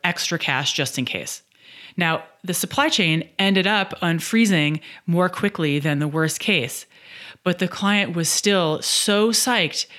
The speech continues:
to have someone in her corner to help her think like this and prevent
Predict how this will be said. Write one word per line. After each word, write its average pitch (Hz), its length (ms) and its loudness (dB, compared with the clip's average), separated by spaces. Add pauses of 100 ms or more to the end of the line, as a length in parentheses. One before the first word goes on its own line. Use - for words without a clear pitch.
(120)
to 185 100 -2
have 165 300 0
someone 208 480 4
in 202 160 0
her 185 140 2
corner 175 500 -2 (320)
to - 120 -4
help 208 280 0
her 208 140 0
think 247 360 2
like 147 260 0
this - 380 -8 (500)
and 180 180 0
prevent 185 480 0